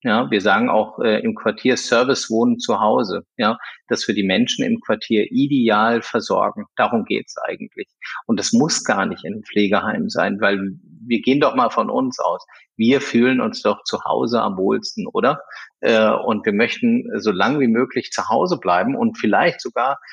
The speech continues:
nicht unbedingt, aber vielleicht sogar auch zu Hause sterben. Und dafür müssen wir die Infrastruktur schaffen, dafür müssen wir die Menschen fit machen,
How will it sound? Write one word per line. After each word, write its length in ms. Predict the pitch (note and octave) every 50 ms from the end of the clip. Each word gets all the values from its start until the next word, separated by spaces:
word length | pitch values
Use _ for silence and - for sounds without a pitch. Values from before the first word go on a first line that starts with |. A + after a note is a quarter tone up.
| - - _ -
nicht 240 | B2 C#3 C#3 - C#3+
unbedingt, 500 | B2 A2+ A#2 G#2+ C#3+ F3 G#3 G#3+ F#3+ -
aber 200 | D3 C#3 C3 A#2
vielleicht 400 | - - G2 G2 A2+ B2+ - -
sogar 260 | - A2 A#2 A2+ A2
auch 160 | A2 G2+ -
zu 160 | - - F2+
Hause 240 | F#2+ G#2 - - F2+
sterben. 380 | - - - C#2 C#2 - - -
Und 160 | - G#2 -
dafür 260 | - A#2 C3 - D3+ C3+
müssen 260 | C3+ C3 - - B2
wir 60 | A2+
die 120 | G#2+ A#2+
Infrastruktur 680 | - A#2+ B2 - - A#2 - - - G#2+ _ - - F#2+
schaffen, 380 | - - - A2+ - - - C#3
dafür 280 | - A2+ G#2+ - - B2
müssen 260 | A2+ A#2 A2+ - A#2
wir 80 | G#2 G2+
die 140 | - F#2 F2+
Menschen 360 | F#2+ A2 C3+ - - - C#3
fit 200 | - - - - _
machen, 260 | - C#3+ C3+ - -